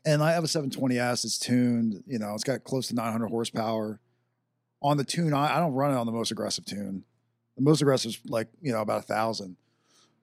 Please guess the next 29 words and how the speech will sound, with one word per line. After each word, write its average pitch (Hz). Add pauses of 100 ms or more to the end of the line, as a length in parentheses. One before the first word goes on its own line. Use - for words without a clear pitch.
(120)
Um, 104 (2250)
I 156
took 185
him 165
out 151
for 147
a 147
little 151
ride, 135
just 151
around, 139 (280)
and 113 (340)
we 160
pull 143
out 165
of 135
the 120
neighborhood 123
and 123
then 120
go 123
on 123
the 113
kind 123
of 110
a 107
main 113
street 156
before 120